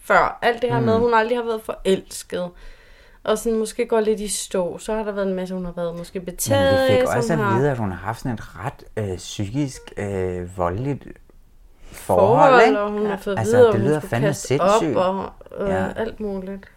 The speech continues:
Speaker 2: Ja.
Speaker 1: Hvis Katrine, hun ligesom på en anden må-, måde kan se noget sådan uopnåelighed i Michael, som hun måske savner noget lidt sådan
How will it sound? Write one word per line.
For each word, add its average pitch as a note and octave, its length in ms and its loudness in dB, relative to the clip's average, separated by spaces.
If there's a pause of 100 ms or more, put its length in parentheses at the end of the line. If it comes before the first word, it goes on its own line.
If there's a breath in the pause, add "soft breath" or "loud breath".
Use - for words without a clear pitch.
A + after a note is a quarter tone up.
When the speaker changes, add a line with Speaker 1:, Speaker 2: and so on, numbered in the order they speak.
(440)
Speaker 2:
Ja. G#2+ 140 -6 (560)
Speaker 1:
Hvis G3+ 320 -4 (100)
Katrine, A3+ 520 -2
hun A3 240 -4
ligesom G#3 340 -4
på G3+ 160 -10
en G#3 200 0
anden G#3+ 280 -2
må-, G#3 160 -2 (120)
måde G3+ 460 -2 (400)
kan G#3 320 -6 (200)
se G#3+ 320 2
noget G3 320 0
sådan G3+ 280 -8
uopnåelighed A3 1160 0
i G3+ 100 -6
Michael, G3+ 560 -4
som F#3+ 240 -6
hun F#3 260 -6
måske F3+ 220 -8
savner G3 440 -4
noget F#3+ 300 -4
lidt G3 200 -4
sådan F#3+ 400 -4